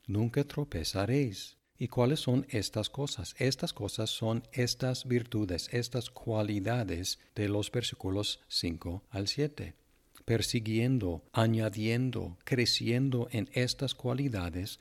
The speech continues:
confirmamos nuestro llamado y elección, y nunca caeremos definitivamente. Dice,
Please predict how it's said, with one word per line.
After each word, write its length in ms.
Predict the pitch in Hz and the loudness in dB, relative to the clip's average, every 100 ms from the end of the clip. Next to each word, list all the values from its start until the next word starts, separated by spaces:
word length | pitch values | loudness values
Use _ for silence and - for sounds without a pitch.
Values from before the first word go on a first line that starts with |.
| _ - | _ -2
confirmamos 800 | 113 98 113 107 120 139 135 120 | 0 2 2 4 4 2 0 0
nuestro 480 | 110 107 - 110 | 0 0 -2 -2
llamado 600 | 104 95 92 123 135 139 - | 0 2 2 2 2 0 0
y 280 | 131 139 - | 0 0 0
elección, 720 | 120 98 - - 98 85 104 - _ - | -2 -2 -2 -4 -2 -4 -6 -12 _ -2
y 420 | 143 156 104 147 - _ | 2 4 2 0 -6 _
nunca 680 | 113 117 147 135 104 90 92 - | 2 6 6 4 -2 -4 -6 -4
caeremos 760 | 110 98 95 104 101 104 - | 0 2 2 0 0 -2 -2
definitivamente. 1080 | - 107 107 98 95 98 95 90 85 85 87 | -4 -2 0 0 0 -2 -2 -2 -4 -4 -6
Dice, 320 | 82 101 - | -4 -2 -2